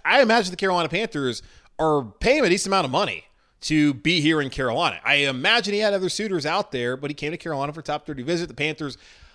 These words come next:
obviously have a need at inside linebacker, and you look at college, he was a much better player in the S E C than Brandon Smith was at Penn State, and he was better than Chandler Wooten when Wooten was at Auburn. He has an opportunity, I think, to come in here and actually make the roster,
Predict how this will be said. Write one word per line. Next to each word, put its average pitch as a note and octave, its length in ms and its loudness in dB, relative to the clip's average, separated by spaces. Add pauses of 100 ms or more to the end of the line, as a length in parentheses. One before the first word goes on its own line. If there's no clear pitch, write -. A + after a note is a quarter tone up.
(320)
obviously E3+ 460 2
have D3+ 140 4
a C#3+ 40 0
need C#3+ 360 -2 (340)
at C#3 120 4
inside D3 320 2
linebacker, C3+ 720 0
and B2 220 -4
you A2+ 80 -4
look A2+ 220 -2
at E3 100 -4
college, C#3 440 -2
he F#3 200 -8
was B2+ 280 -4 (100)
a G2+ 140 -10
much G#2 440 -6
better A#2+ 220 -2
player C#3+ 360 -4
in B2+ 140 -10
the B2 100 -4
S A#2+ 160 -6
E A#2+ 60 -10
C F3 200 -4
than B2+ 140 -6
Brandon B2+ 280 -8
Smith D#3 280 -6
was A2+ 320 -6 (320)
at A#2 220 0
Penn G2+ 220 -8
State, A2+ 500 -2 (400)
and B3 200 6
he C4+ 60 2
was B3+ 100 2
better C4 180 6
than B3+ 80 -2
Chandler B3 280 4
Wooten A3+ 460 -2
when G3+ 160 0
Wooten A3 240 2
was G#3+ 120 4
at G#3 100 8
Auburn. G#3 360 4 (320)
He C4 100 4
has D4+ 180 8
an B3+ 60 6
opportunity, A3 580 0
I D3+ 60 0
think, E3 140 -10
to - 80 -14
come E3 160 0
in F3 80 0
here D#3+ 320 -2 (340)
and D#3+ 100 0
actually F#3+ 220 0
make G3 140 -2
the D#3 60 0
roster, D#3 540 -2